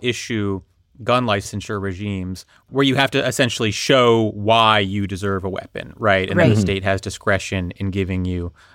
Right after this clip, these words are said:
Speaker 1: the weapon. This does not affect the sort of standard licensing regimes across the country, um, that you see in, like, um, in most of the red states, et cetera, where you can be disqualified for any number of sort of enumerated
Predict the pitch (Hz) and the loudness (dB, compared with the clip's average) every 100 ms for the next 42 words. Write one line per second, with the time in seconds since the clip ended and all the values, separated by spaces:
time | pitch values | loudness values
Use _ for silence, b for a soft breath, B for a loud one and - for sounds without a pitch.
0 | _ - 107 104 104 92 90 b b b | _ 0 2 2 0 -4 -6 b b b
1 | 127 117 110 120 135 165 156 123 - 117 | -6 -2 0 2 4 6 6 4 2 2
2 | 101 - - _ - 135 175 131 107 - | 2 -4 -20 _ -8 0 2 2 0 -4
3 | - 127 123 113 107 101 101 98 101 - | 2 4 4 4 2 2 0 -2 -6 -4
4 | 104 95 92 104 101 95 92 92 - - | -4 -2 -2 0 2 2 0 -2 -6 -12
5 | - 101 90 - 95 - 92 - 90 90 | 2 2 2 -4 -6 0 0 -2 -8 -8
6 | 110 - 107 90 90 87 98 92 - 101 | -8 -4 0 0 0 -4 -4 -4 0 0
7 | 90 90 90 90 87 - B B B B | 2 0 2 0 -2 -6 B B B B
8 | _ - 98 98 101 92 - 98 92 90 | _ 2 2 4 4 2 0 -2 0 0
9 | 82 - - 95 - 101 - - - - | -2 -6 -6 -6 -6 -12 -8 -6 -4 -4
10 | - - 104 - 98 98 - 95 98 101 | -4 -2 -2 -2 -6 -8 -6 -6 -6 -6
11 | 104 95 104 - - 98 98 95 - 98 | -6 -4 -6 -2 4 6 4 0 2 4
12 | 92 90 85 - 113 101 - 135 104 98 | 4 0 -4 -2 2 2 2 2 2 2
13 | 95 98 - 104 104 85 95 98 98 95 | 0 -4 -4 -6 -6 -4 -4 -4 -4 -6
14 | - - | -8 -10